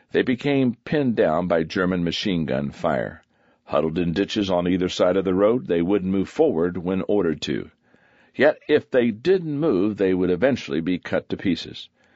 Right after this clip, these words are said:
Winters tried rallying them. He coaxed them. He kicked them. He ran from one ditch to the other as machine gun bullets flew by. Finally, he jumped into the middle of the road, bullets glancing off the ground near him,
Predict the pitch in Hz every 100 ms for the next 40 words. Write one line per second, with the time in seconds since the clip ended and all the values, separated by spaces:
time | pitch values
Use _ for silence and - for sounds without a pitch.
0 | _ _ _ 156 156 131 104 - 131 98
1 | 95 82 85 90 85 78 71 71 69 71
2 | 67 60 64 85 - - 143 101 - -
3 | 57 50 - 82 71 - 151 - - 67
4 | 50 - 87 80 104 101 92 92 95 110
5 | 98 104 - - 80 92 90 90 92 -
6 | - - 85 82 78 76 - 127 123 110
7 | 85 92 98 80 85 90 - - 76 76
8 | 69 60 53 - _ _ _ _ _ -
9 | _ - - 170 87 82 95 101 104 139
10 | 127 107 92 92 110 117 98 80 60 -
11 | - _ _ 98 117 123 - - 101 101
12 | - 101 87 87 78 67 90 95 92 107
13 | 107 87 85